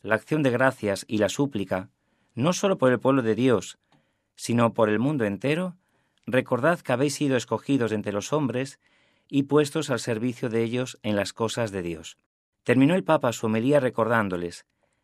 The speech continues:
que al ejercer en la parte que os corresponde la función de Cristo, cabeza y pastor, permaneciendo unidos al obispo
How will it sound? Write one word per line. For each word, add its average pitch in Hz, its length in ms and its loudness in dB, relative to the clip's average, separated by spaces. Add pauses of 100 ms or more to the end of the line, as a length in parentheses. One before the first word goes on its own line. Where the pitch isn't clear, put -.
(140)
que 131 120 2
al 123 80 4
ejercer 131 500 -2
en 165 100 0
la 123 140 2
parte 139 380 0
que 107 100 -4
os 104 140 0
corresponde 110 600 -2
la 98 120 0
función 120 340 -6
de 120 100 -4
Cristo, 120 540 -6
cabeza 113 400 -4
y 95 40 -6
pastor, 165 500 -4 (640)
permaneciendo 127 720 0
unidos 123 440 0
al 101 160 0
obispo 107 520 -6